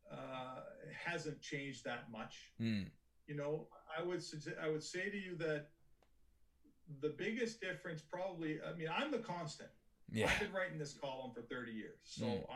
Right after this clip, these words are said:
Speaker 1: I'm the, I'm the part of the math equation that stayed the same, right? The part of the math equation that's changed is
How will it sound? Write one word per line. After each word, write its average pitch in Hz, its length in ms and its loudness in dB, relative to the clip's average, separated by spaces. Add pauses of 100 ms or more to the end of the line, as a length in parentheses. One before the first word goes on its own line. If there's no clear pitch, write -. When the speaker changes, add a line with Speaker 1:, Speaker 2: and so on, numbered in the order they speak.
Speaker 1:
I'm 170 160 -2
the, 127 180 -2 (480)
I'm 156 240 0
the 127 140 0 (100)
part 151 200 4
of 135 80 -4
the 135 40 -2
math 139 300 0
equation 135 480 -2
that 110 140 -4
stayed 123 340 -2
the - 40 -12
same, 117 420 -4 (200)
right? 113 280 0 (380)
The 110 80 -12
part 196 240 2
of 185 40 -2
the 160 80 -2
math 160 300 2
equation 147 440 0
that's 113 200 -8
changed - 680 -4 (460)
is 131 580 0